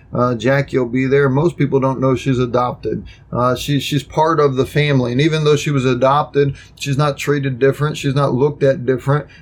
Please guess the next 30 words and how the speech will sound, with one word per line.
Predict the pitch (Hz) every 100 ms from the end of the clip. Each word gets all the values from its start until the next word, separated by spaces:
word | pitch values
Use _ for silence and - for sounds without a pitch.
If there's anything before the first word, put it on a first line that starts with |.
| -
Um, | 135 135 135 135
she, | 123 160
she | 151 170
became, | 165 165 - 165 185 175
when | 139
they | 139 156
adopted | 143 120 139 175 - 143 110
her, | 127 147 156 - - -
she | - - 175
became | 165 139 151 170 170
part | 135 147 156 151
of | 143 143 131 - -
that | 147 143
family. | - 143 147 131 120 - -
And | 147 165
even | 190 190
though | 175 185
there | 165
may | 151 165
not | 175 170 143
be | 151 160
any | 147
blood | 131 117 139 165
relation, | 139 139 135 156 170 - 135 131 135 - -
there's | 147 135
still | - 147
a | 139
family | - 160 160 156 143 143
relationship | 131 131 143 147 - 131 - 135
here. | - 147 127